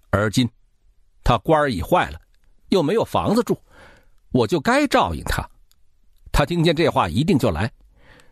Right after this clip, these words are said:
你在我这里候他来，同他谈谈。”说着，门上人进来禀道：“张二爷来了。”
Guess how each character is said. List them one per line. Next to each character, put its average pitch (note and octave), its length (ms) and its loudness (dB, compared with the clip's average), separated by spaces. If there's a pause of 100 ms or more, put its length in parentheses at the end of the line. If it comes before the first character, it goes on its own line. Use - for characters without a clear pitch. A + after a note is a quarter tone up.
(260)
你 E3+ 160 2
在 F#3+ 160 2
我 D#3 100 0
这 F3+ 140 -4
里 C#3+ 100 -2
候 E3+ 220 2
他 C3+ 100 0
来， A2+ 240 -2 (340)
同 E3+ 160 0
他 E3 120 0
谈 G#2+ 200 -4
谈。” D3+ 160 -6 (1400)
说 F3 300 2
着， - 160 -8 (760)
门 G#3 320 2
上 F#3 200 -2
人 G#2+ 420 2
进 F#3+ 220 2
来 F#2+ 120 2
禀 D2 340 -4
道 C#3+ 180 -2 (680)
：“张 D4 320 2
二 G#2+ 240 2
爷 D2 180 -2
来 B1+ 240 -2
了。” - 140 -4